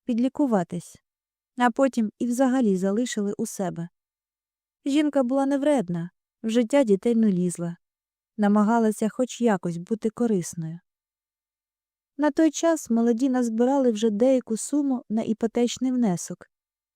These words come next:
і чекали з нетерпінням, коли ж зможуть придбати житло. Поспішали, бо Олена була при надії, і хотіли малечу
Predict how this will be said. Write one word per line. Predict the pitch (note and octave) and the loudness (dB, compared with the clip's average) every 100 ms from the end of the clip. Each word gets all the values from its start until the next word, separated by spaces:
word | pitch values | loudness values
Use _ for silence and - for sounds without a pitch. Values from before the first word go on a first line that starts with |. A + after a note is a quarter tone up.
| - | -6
і | A3+ | -4
чекали | - A#3+ A#3 A3+ G#3 | -2 -2 2 4 4
з | G#3 | 2
нетерпінням, | G3 G#3+ - C4 B3 F3+ F3+ _ _ _ - | 2 0 -2 -2 -2 -2 -6 _ _ _ -2
коли | B3 A#3+ A#3 | 4 6 4
ж | G3 | 2
зможуть | G#3 A3 B3+ G#3+ F3+ - _ - | 0 0 0 -2 -4 -10 _ -6
придбати | G#3 F#3 G3+ G#3 G#3 | -4 -2 -2 -2 -2
житло. | G3 G#3+ G3 E3+ E3 - _ _ _ _ _ _ _ _ | -4 -6 -4 -6 -8 -14 _ _ _ _ _ _ _ _
Поспішали, | A#3+ - B3 A3+ C#4+ D4 G3 E3+ _ _ _ - | -2 0 -2 -2 0 0 0 -4 _ _ _ -2
бо | A#3+ A#3 | 0 2
Олена | A#3+ C4+ C#4 B3 | 2 2 2 2
була | A3 B3 | 2 0
при | B3 B3+ | 0 -2
надії, | C4 C4 G#3 F3+ E3 E3+ _ _ _ _ _ | -2 -2 -4 -4 -6 -12 _ _ _ _ _
і | - G#3+ | -2 0
хотіли | A3+ G3+ A3+ G#3+ | 0 0 2 2
малечу | G#3 G#3+ A#3 C4+ - F3 | 4 2 2 0 -2 -10